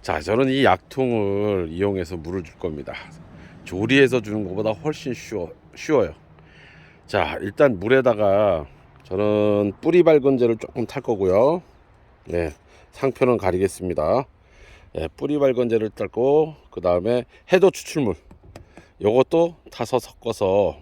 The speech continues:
물 줄 때 같이 주려고 합니다. 그러면 도움이 좀 되겠죠. 자, 그 다음 약대, 이거는 뿌리는 용도니까 요 끝을 뺍니다. 자, 어떻게 빼냐면, 자, 요렇게 뺍니다.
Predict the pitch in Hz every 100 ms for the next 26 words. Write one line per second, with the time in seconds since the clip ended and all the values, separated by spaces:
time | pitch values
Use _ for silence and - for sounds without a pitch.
0 | - 95 117 123 - 107 - - - 104
1 | 104 95 87 87 78 - - _ _ -
2 | - - - 95 104 90 104 117 104 101
3 | 90 104 - 87 85 151 180 151 - -
4 | - - - - - - - - - -
5 | - - - - 139 151 107 123 98 73
6 | - - - - - - - - - 92
7 | - - 170 156 151 139 92 76 - -
8 | - - - - 104 131 160 165 165 160
9 | 135 151 175 190 175 160 139 127 120 113
10 | 151 127 147 160 - 170 - 165 165 160
11 | 127 78 - - - - - - - -
12 | - - 90 - 90 - 117 - 123 139
13 | 131 104 98 143 165 - - - 95 117
14 | 120 143 165 170 156 104 85